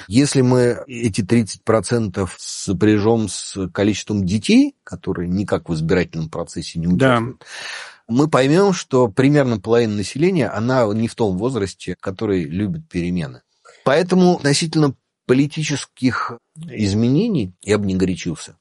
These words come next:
Speaker 1: даже если экономически в стране все будет совсем плохо. Но, ну, надежда есть.
Speaker 2: <laughs> В Википедии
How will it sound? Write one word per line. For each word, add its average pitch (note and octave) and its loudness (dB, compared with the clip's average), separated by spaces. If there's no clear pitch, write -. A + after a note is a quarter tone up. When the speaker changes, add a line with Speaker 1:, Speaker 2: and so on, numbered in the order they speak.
Speaker 1:
даже G2+ 2
если F2+ -2
экономически F2+ -6
в - -20
стране F#2+ -4
все F#2 -10
будет D#2 -8
совсем E2 -8
плохо. - -10
Но, D#3 4
ну, D#3 0
надежда D3 -2
есть. D#2+ -12
Speaker 2:
<laughs> - -4
В C3 -4
Википедии F3 2